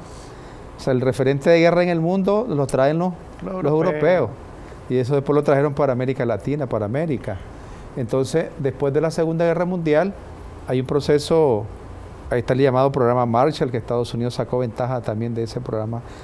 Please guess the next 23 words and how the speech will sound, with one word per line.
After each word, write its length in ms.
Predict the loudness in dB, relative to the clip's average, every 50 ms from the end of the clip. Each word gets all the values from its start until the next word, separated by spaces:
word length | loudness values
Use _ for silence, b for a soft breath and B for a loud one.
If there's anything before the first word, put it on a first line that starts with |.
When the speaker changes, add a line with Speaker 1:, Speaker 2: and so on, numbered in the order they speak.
| B B
Speaker 1:
ese 100 | -2 0
llamado 240 | 0 2 0 0
Programa 320 | 0 0 0 2 2 2 2
de 100 | 2 2
Ayuda 440 | 2 2 2 2 2 2 2 0 -2 B B B B B B B B B -6
a 40 |
la 40 | -4
Reconstrucción 520 | -4 -4 -2 -2 -4 -4 -4 -4 -4 -2 -2
y 40 |
el 60 | -2 0
Desarrollo 440 | -2 0 0 0 0 0 2 2
de 60 | 2 2
Europa, 440 | 2 2 2 2 0 0 -4 -6 -6 -10 B B B B B B B B B B
y 100 | 2 4
se 100 | 4 4
instaló, 460 | 4 6 6 8 8 8 8 6 4 -2 -12 -16 -16 -18 -16 -16 -16 -16 -16 -16 -16 -16 -16 -14 -6 -2
digamos, 320 | 0 2 2 2 0 0 2
cierto, 720 | 4 4 4 4 2 0 2 4 6 8 8 6 6 4 0 -4 -12 -18 -18 -18 -18 -18 -18 -18 -18 -18 -18 -18 -18 -18 -18 -18 -18 -18 -18 -18 -18 -18 -18 -18 -16
cier-, 580 | -14 -12 -12 -8 -4 0 4 4 4 4 2 0 -4 -6 -6
un 140 | -4 -2 2
capitalismo, 760 | 2 2 2 2 2 2 2 4 4 2 2 2 2 2 2
digamos, 340 | 2 2 2 2 0 -2 0
suavizado, 600 | 0 2 2 2 0 0 2 2 2 2 2 0